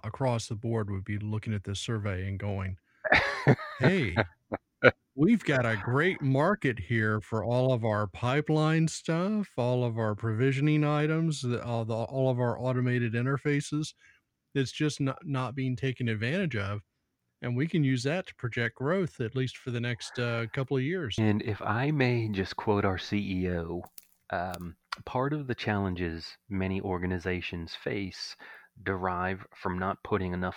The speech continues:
Speaker 2: focus on automating versus just trying to quote unquote get stuff out. So every time a new platform is adopted or new service is developed,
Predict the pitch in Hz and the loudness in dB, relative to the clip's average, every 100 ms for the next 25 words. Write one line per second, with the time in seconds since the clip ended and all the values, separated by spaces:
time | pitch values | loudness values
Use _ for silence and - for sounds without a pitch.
0 | - 95 - 127 - - 95 90 87 87 | -4 -4 -2 -6 -8 -8 -4 -2 -2 -4
1 | - 98 101 120 139 165 208 - - - | -2 0 0 -2 -4 -2 -4 -8 -20 -20
2 | - 90 92 - 85 80 104 95 - 98 | -8 -2 -2 -4 -10 -6 -4 -4 -2 -2
3 | 92 87 101 - 92 90 95 87 95 85 | -2 -6 -8 -4 -4 -4 -6 -4 -4 -4
4 | 82 - 90 - - 85 82 - - - | -4 -4 -4 -6 -6 -4 -4 -8 -10 -10
5 | - - _ - - - 95 101 123 123 | -20 -20 _ -20 -20 -6 -2 0 -2 -2
6 | 120 113 110 110 - 104 98 113 104 101 | -2 0 -2 -4 -4 -4 -4 -4 -2 -4
7 | 95 92 98 98 - 98 95 87 92 101 | -6 -4 -2 -4 -4 -6 -6 -6 -6 -6
8 | - 104 101 95 - - 98 92 87 90 | -6 -6 -4 -6 -10 -8 -6 -4 -6 -4
9 | 95 92 92 - | -2 -2 -4 -8